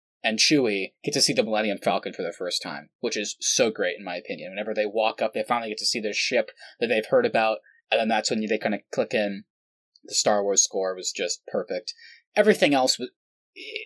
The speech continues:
overall, it's fine, but nothing special, so I'm gonna go dislike.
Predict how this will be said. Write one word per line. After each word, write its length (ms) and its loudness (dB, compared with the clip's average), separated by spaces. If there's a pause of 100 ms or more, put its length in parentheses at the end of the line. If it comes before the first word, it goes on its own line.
overall, 580 8
it's 220 -2
fine, 540 0
but 140 2
nothing 200 0
special, 420 2
so 160 4
I'm 60 4
gonna 160 2
go 120 2
dislike. 360 -4